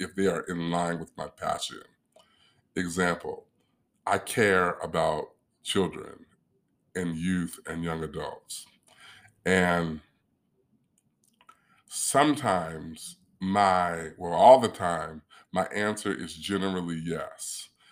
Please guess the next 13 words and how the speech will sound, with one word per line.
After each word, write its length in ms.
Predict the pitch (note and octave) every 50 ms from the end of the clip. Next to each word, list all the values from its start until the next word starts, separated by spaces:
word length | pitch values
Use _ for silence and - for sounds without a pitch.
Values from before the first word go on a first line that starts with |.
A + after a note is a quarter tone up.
| - _ _ _
Sometimes 1080 | - - - B2+ A#2+ C#3 D3 C3 - B2+ A2+ A2 G#2 G2 F#2+ F#2 F2 E2 - - - _ -
my 240 | F#2 F#2+ G2+ F#2+ F2
yes 960 | E2+ E2 E2+ E2+ F2+ G2+ A2 A2+ A2 G#2+ - - - - - - - - - - _ _ _ _ -
does 200 | F#2 G2+ F#2 G2+
not 160 | G#2 G2 F#2+
align 420 | F2+ F2 F2+ F#2 F#2 F#2 F#2 F#2 F2+
with 140 | - -
my 160 | F#2 D#2+ D#2+ D#2
capacity. 640 | - D#2 - - - D#2+ D#2 - - - E2 - - - _ _ _ _ _ _ _ _ _ _ _ _ _ _ _ _ _ _ _ _ _ _ _ _ _ _ _ _ - _ _ _ _ _
And 760 | - G2 G2+ G2+ G2+ F#2+ F#2 F#2 F2+ F2 F2 F2 F2 E2+ E2 - _ -
it's 200 | G2+ G2 G2 -
hard 560 | - - A#2 A2 A2 A2 G#2+ G2+ F#2+ - -
to 320 | - - F2 E2 D#2+ D2+